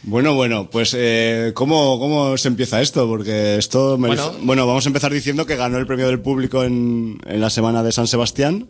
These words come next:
Speaker 2: Correcto.
Speaker 1: Y que, bueno, quizás si a Serbian Film se hubiera proyectado, no hubiera, no sé si hubiera ganado, no lo sabremos, porque habría que viajar al pasado o a un, o a una realidad paralela para conocerlo, en la que no se hubiera prohibido esta película yugoslava, ex yugoslava.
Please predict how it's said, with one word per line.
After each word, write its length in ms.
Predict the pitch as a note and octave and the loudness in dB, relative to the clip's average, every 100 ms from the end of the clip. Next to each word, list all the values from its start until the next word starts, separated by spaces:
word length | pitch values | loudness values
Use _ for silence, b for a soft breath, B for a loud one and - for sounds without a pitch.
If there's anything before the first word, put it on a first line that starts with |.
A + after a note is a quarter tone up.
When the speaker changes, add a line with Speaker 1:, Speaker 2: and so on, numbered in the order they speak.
| - | -16
Speaker 2:
Correcto. 600 | B2+ A#2 A#2+ - E3 B3 - | -14 -12 -12 -8 -8 -8 -6
Speaker 1:
Y 120 | - A#2+ | -2 0
que, 520 | A#2 A2+ A2 G#2+ G#2+ | 2 4 4 4 4
bueno, 260 | G#2 A2+ A2+ | 2 0 -4
quizás 680 | - F#2+ G2 G#2 G#2+ A2 G#2+ | -12 -4 -2 0 0 -2 -2
si 520 | - A2 G#2+ A2 G#2+ | -2 -2 0 0 0
a 80 | G#2 | 0
Serbian 340 | A2+ G#2+ A2+ | 0 2 0
Film 180 | G#2+ G#2+ | 0 -4
se 100 | G#2+ | 0
hubiera 160 | G#2 G#2 | 0 0
proyectado, 680 | G#2+ G#2 - A2+ A#2+ C3 | 0 -2 0 0 2 0
no 220 | F2 A2 G#2+ | -2 0 0
hubiera, 640 | G#2+ A2 A2 G#2+ G#2 G#2 | 0 0 0 0 -2 -4
no 80 | A2 | -4
sé 140 | A#2 | -2
si 80 | A2+ | -2
hubiera 200 | G#2+ G#2+ | 0 0
ganado, 280 | G#2 A#2+ C3 | 2 0 0
no 100 | A#2 | 0
lo 80 | A2+ | 0
sabremos, 440 | A2+ A2 A#2+ C#3+ | 0 0 0 -2
porque 220 | A2+ G#2 | -4 -4
habría 260 | G2+ G#2 A2 | -2 -2 0
que 120 | A2+ | 0
viajar 440 | G#2+ G#2+ A#2 A2 - | 0 0 0 -2 -2
al 180 | G#2+ A2+ | -6 -4
pasado 360 | A2 B2 A#2 | -2 0 0
o 140 | A2+ A2 | 0 0
a 80 | A2 | 0
un, 260 | A2+ A#2 B B B B | 0 -2 B B B B
o 160 | G#2+ A2+ | 0 2
a 80 | |
una 160 | A#2 A#2+ | 2 2
realidad 360 | A#2+ B2 B2+ - | 0 0 0 -2
paralela 400 | B2 A#2+ A#2+ A#2+ | -2 0 0 0
para 160 | A#2 A2+ | -2 -2
conocerlo, 480 | A#2 A2+ C#3 D3 | -2 -2 -2 0
en 80 | E3 | 0
la 100 | B2 | 0
que 80 | A#2 | 0
no 80 | A#2 | -2
se 80 | B2 | 0
hubiera 200 | A#2 A2 | 0 -2
prohibido 500 | - A#2 A#2 A2+ A2+ | -2 0 2 2 0
esta 180 | A2 A2 | -2 -2
película 440 | A#2 A2+ A2+ A2+ | -2 -2 0 0
yugoslava, 680 | A#2+ A2 A#2 C3 D#3 F#3+ G#2 | 0 0 0 0 0 -2 -4
ex 160 | - | -2
yugoslava. 560 | A#2+ A#2+ A#2+ C3+ E3 | 0 0 0 0 -2